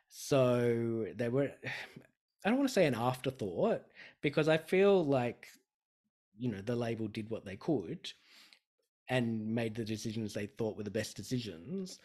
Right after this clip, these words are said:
But I feel like they got the short end of the stick because they had these mega bands, and it was a small operation, Zomba here, and there was only so much that team could do. And they,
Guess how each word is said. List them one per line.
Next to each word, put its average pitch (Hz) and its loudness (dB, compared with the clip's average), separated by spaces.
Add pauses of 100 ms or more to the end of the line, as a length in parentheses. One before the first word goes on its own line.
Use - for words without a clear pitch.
(500)
But 131 2 (220)
I 117 -2
feel 143 2
like 117 0 (640)
they 113 -2
got 107 -4
the 110 -6
short 113 -2
end 101 -4
of 98 -6
the 101 -10
stick - -10
because 107 -6
they 101 -8
had 110 -4
these 104 -4
mega 113 0
bands, 131 0
and 170 0
it 196 2
was 226 -2
a 220 4
small 151 4
operation, 104 -6 (120)
Zomba 101 -6
here, 95 -10 (380)
and 110 -2
there 113 0
was 110 -4
only 120 2
so 110 -2
much 104 -6
that 104 -6
team 113 -4
could 104 -8
do. 104 -4
And 101 -6
they, 104 -6